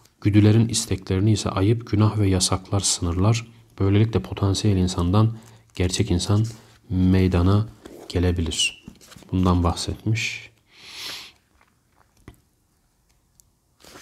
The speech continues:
Evet. <clears throat> Burada Freud'a giriyor. Ee,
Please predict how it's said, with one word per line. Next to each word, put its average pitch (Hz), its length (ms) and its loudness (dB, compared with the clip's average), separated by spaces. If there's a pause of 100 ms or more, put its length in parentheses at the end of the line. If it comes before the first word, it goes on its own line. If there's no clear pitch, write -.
(200)
Evet. 92 400 -2 (600)
<clears throat> - 260 4
Burada 135 260 4
Freud'a 120 520 4
giriyor. 110 640 0 (720)
Ee, 131 60 -16